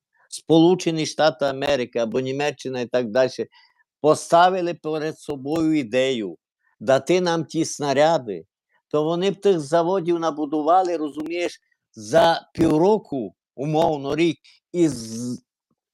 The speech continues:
засипали б нас снаряд, тобто засипали, надали нам стільки снарядів,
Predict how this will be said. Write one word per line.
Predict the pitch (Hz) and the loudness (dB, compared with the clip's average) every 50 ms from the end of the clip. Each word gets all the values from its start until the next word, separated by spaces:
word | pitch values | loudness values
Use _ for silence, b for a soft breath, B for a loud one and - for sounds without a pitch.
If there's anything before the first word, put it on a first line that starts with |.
| _ _ - | _ _ -6
засипали | 156 131 117 110 113 127 170 175 - - - - 240 233 196 - - 156 151 143 | -6 -4 -4 2 4 4 4 4 4 0 2 4 4 4 4 2 -2 -2 0 -2
б | 139 123 | -4 -4
нас | 131 147 156 151 143 - | -4 -4 -4 -4 -4 -8
снаряд, | - - 143 143 143 147 139 - | -10 -8 -4 -2 -2 -2 -2 -2
тобто | - 160 156 - - 151 | -4 -4 -4 -4 -6 -6
засипали, | 131 135 147 139 - - 170 160 - - 143 143 143 143 | -2 -2 -4 -4 -2 -4 -4 -4 -2 -2 0 0 0 0
надали | 139 151 147 131 147 160 165 175 170 | 0 -2 -2 -2 0 0 0 -2 -2
нам | 165 160 151 143 | -4 -6 -8 -10
стільки | - - - 214 226 247 240 - 220 185 | -12 -8 -4 -2 -2 -2 0 0 0 -2
снарядів, | 156 - - 151 147 147 147 139 127 113 98 80 | -2 -4 -6 -4 0 2 4 4 2 0 -4 -12